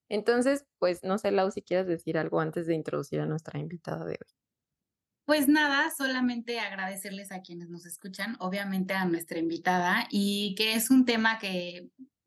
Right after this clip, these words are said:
Speaker 2: yo a la fecha como que sigo, ay, no sé, como que hay cosas que sí estoy de acuerdo, que, o sea, siento que hay demasiada información que creo que se vuelve desinformación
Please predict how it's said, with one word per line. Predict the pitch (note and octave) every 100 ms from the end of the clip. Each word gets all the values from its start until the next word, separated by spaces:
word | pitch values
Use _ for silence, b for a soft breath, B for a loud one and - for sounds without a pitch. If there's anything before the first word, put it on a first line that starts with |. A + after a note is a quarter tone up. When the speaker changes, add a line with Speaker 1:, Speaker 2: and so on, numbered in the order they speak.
| _ _
Speaker 2:
yo | F#3+ A#3
a | A#3
la | A#3+
fecha | A#3+ A#3 A#3+
como | A3+ A3 G3
que | F#3+ F#3+
sigo, | - A3 A3+ A#3 A3+ b b b b
ay, | A3+ C4
no | A#3+ A3+
sé, | A#3+ G#3+
como | G3+ G3
que |
hay | G#3+ A3+
cosas | A3 A3 A3 -
que | G3 F#3+
sí | F#3
estoy | F#3+ G#3 F#3+
de |
acuerdo, | F3+ F#3+ F#3+
que, | -
o | G3+
sea, | A3
siento | B3 B3 C#4
que | A#3
hay | G#3 G3+
demasiada | F3+ A3 G3 F3+ - F#3+ F#3+ G3
información | F#3+ F#3 F3+ F3 F#3
que | F#3+
creo | F#3 F#3
que | F#3+
se | F#3+
vuelve | F3+ F3+ F3+
desinformación | E3+ F3+ F3+ F3+ F3+ F3+ G3 G3